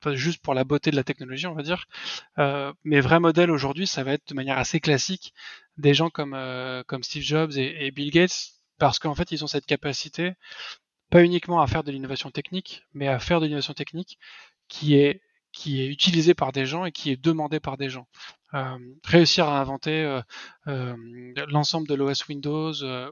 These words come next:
ou l'iPhone par exemple, euh, ou le, euh,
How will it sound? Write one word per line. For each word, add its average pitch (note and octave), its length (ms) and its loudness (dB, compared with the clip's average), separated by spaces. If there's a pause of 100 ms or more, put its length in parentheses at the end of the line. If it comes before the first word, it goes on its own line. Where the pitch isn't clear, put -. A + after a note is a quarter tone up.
ou E3 120 -2
l'iPhone D3+ 420 0
par C3+ 140 -6
exemple, C#3 420 -10
euh, B2 80 -10
ou D#3 240 -10
le, C3 180 -6 (600)
euh, C3 180 0